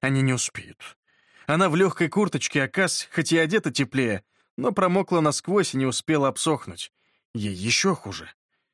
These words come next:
Беска взглянула в глаза Кас. Та, судя по расширившимся зрачкам, уже тоже поняла ситуацию.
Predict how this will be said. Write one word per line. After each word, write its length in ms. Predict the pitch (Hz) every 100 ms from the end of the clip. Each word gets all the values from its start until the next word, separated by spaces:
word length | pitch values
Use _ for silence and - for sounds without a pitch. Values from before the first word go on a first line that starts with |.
| _ _ _
Беска 340 | 175 214 - 151
взглянула 420 | 131 156 156 143
в 40 |
глаза 260 | 127 135 131
Кас. 400 | - 123 - - _ _ -
Та, 200 | 208 185
судя 320 | - 156 135
по 160 | - 143
расширившимся 760 | 135 - 165 139 - 135 143
зрачкам, 560 | 131 143 - 202 156 - _ _
уже 220 | 185 156 165
тоже 280 | 170 127
поняла 320 | 120 120 120 120
ситуацию. 600 | 123 135 117 - 92